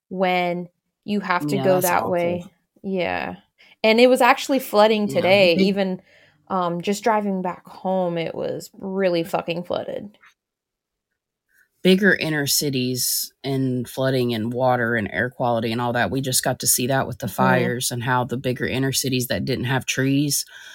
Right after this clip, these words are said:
Speaker 2: the trees couldn't eat
Speaker 1: Mm-hmm.
Speaker 2: it, you know, like, so it makes it
Speaker 1: I'm still
Speaker 2: really
Speaker 1: sick
Speaker 2: hard.
Speaker 1: from that, from the
Speaker 2: Um, I know
Speaker 1: fucking
Speaker 2: you
Speaker 1: smoke.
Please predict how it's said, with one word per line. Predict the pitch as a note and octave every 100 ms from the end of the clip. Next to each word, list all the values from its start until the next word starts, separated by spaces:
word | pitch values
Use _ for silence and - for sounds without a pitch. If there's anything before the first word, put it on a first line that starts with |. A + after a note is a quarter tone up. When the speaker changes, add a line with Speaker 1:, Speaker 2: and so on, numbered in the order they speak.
| - - - -
Speaker 2:
the | -
trees | D3 D3 C#3 - - _ -
couldn't | - B2 B2
eat | B2 C#4
Speaker 1:
Mm-hmm. | -
Speaker 2:
it, | - _
you | C#3+ C3
know, | B2+ B2
like, | A#2+ G2+ - _ _ _ _ _ _ _ _
so | - B2 A#2
it | B2+ -
makes | C3 B2+ -
it | A#3+
Speaker 1:
I'm |
still | - - C#3+ G3
Speaker 2:
really |
Speaker 1:
sick | A#2+ F3
Speaker 2:
hard. | A2+
Speaker 1:
from | A#2+ F3+
that, | F3 - -
from | B2
the | -
Speaker 2:
Um, | A#2 A2+ B2+ -
I |
know | C3
Speaker 1:
fucking | B2+ A#2+ C#3 C3+
Speaker 2:
you | -
Speaker 1:
smoke. | - - - F#3+ F3 F3